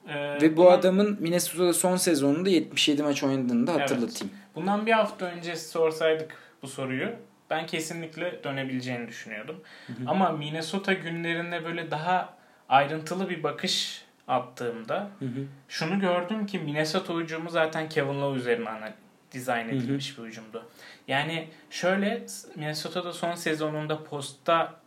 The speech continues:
Speaker 1: aldığı top sayısı maç başına sekiz.
Speaker 2: Hı hı.
Speaker 1: Cleveland'da bu ikiye düşüyor. Eğer Cleveland ve Tyronn Lue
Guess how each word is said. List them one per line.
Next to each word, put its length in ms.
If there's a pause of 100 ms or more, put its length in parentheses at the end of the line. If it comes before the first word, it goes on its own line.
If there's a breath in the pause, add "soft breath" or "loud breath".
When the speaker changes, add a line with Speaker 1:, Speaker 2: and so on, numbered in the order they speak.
(120)
Speaker 1:
aldığı 380
top 220
sayısı 320
maç 300
başına 300
sekiz. 600
Speaker 2:
Hı 60
hı. 340
Speaker 1:
Cleveland'da 500
bu 80
ikiye 400
düşüyor. 420
Eğer 340
Cleveland 420 (100)
ve 100
Tyronn 460
Lue 140